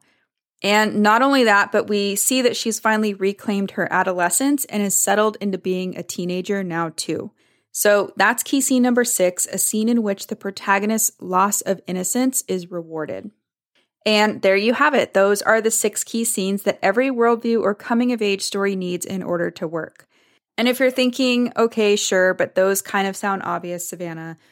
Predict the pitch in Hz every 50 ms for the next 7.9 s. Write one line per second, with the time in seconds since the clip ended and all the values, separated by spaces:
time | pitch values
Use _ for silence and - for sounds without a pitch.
0 | _ _ _ _ - 196 196 196 196 190 185 - - - 190 196 214 233 254 240
1 | 262 262 262 - 285 240 - 233 214 208 202 196 196 - - 214 214 220 226 220
2 | 208 - 185 180 180 185 196 - - 196 185 - - 180 165 180 180 175 170 170
3 | 175 180 190 196 - 233 240 240 226 220 214 208 - - 208 202 - - - 185
4 | 185 202 226 254 277 - - - - 220 240 254 277 269 - - - - 196 196
5 | 202 226 233 - - 269 269 254 269 269 277 269 262 - 214 214 208 202 185 190
6 | 185 190 190 185 - - 190 190 185 185 - - - 202 190 196 185 180 180 180
7 | - - 175 170 165 - 165 156 160 156 156 - 73 71 - - - -